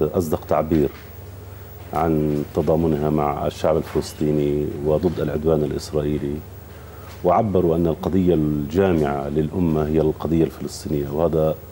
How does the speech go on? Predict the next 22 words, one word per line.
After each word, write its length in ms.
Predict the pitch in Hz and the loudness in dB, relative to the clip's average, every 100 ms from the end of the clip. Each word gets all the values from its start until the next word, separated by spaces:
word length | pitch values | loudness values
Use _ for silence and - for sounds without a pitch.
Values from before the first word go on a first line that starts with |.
| - | -2
أروع 420 | 117 87 78 76 | 2 4 4 2
أشكال 320 | 80 - 85 76 | -4 -2 0 0
التعبير 500 | - 73 76 76 65 - - - - - - - - | -2 -2 2 0 0 -8 -18 -18 -16 -16 -16 -16 -6
عندما 220 | 76 87 | 2 4
نجد 240 | 87 82 78 | 4 2 0
في 280 | - 80 - | -2 -2 -2
الساحة 400 | - 87 - 73 | -2 -2 -2 -4
اللبنانية 640 | 71 67 76 73 71 71 - - - - - - - 85 | -4 -2 -2 0 -2 -4 -10 -16 -16 -16 -16 -16 -6 -2
هذا 120 | 82 | 0
البلد 300 | 78 82 78 | 2 2 2
المتنوع 560 | 80 - 80 76 73 71 - - - - - | -2 0 2 2 0 -4 -14 -18 -18 -16 -4
أن 180 | 82 90 | 0 2
يجمع 260 | 80 82 73 | 2 2 2
بالأمس 600 | 76 85 80 - - 78 | 0 0 0 -2 -10 -4
على 100 | 76 | 0
نشرة 300 | 80 87 80 | 2 0 -2
موحدة 420 | 78 80 - 67 | 0 -2 -2 -6
دعمًا 400 | 69 85 82 76 71 - - - | 0 2 2 0 -4 -8 -16 -14
للشعب 300 | - 90 85 | -2 2 2
الفلسطيني 460 | 76 - - 82 76 | 0 -4 -4 -2 -2
والقضية 280 | - 76 | -2 -2
الفلسطينية. 640 | 80 85 78 - 80 78 | -2 -2 -8 -2 0 0